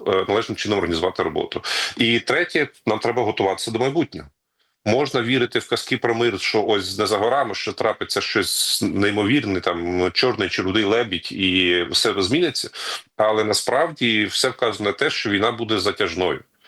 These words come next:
І ворог вдосконалює вже свою зброю. Тобто ми повинні розуміти, як перехоплювати рої дронів, які в автоматичному абсолютно керуванні без оператора працюють,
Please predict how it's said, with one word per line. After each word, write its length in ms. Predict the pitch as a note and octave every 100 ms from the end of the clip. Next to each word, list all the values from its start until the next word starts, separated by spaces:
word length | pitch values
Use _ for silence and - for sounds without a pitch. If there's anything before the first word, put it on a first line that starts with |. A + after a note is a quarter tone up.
| - - -
І 300 | A2 A2 -
ворог 360 | G2 G#2+ D3+ C#3
вдосконалює 580 | G2+ C3 B2 A#2 C3 C3
вже 200 | F#2+ G#2
свою 260 | - F2
зброю. 380 | D#2 D#2 D#2 D2 -
Тобто 220 | E2+ F#2
ми 120 | A#2+
повинні 320 | C3+ C3+ C#3+
розуміти, 560 | C3+ A#2+ A#2+ A#2 - F2+
як 300 | G#2 A#2+ -
перехоплювати 720 | - G#2+ - A#2+ A#2 A2 A2
рої 320 | G2+ G#2+ G2+
дронів, 380 | E2 F2 E2+ D#2
які 260 | E2 - A#2
в 120 | G2
автоматичному 680 | F#2 - G#2 G2 B2+ - G#2
абсолютно 380 | - G#2 - F#2
керуванні 440 | F#2+ F#2 G#2 G2
без 200 | E2 F2
оператора 460 | F2+ F#2 F2+ - F2+
працюють, 560 | - - D2 G1+ -